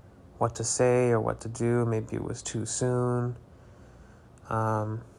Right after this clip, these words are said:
but we got to hang out. I went to a really nice, like, Indian joint with her. And it was, like, my first time having that food, and it was, like, really, really good.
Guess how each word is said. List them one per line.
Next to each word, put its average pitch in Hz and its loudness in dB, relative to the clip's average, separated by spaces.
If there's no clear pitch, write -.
but 120 4
we 127 4
got 143 6
to 147 0
hang 147 2
out. 131 4
I 113 2
went 123 2
to 131 2
a 120 4
really 120 2
nice, 120 0
like, 113 -2
Indian 113 0
joint 113 0
with 113 -2
her. 110 2
And 113 -2
it 110 0
was, 110 -2
like, 113 -2
my 117 -2
first 113 2
time 113 0
having 113 2
that 110 -2
food, 113 0
and 107 -6
it 104 -6
was, 104 -6
like, 107 -6
really, 117 0
really 110 0
good. 110 0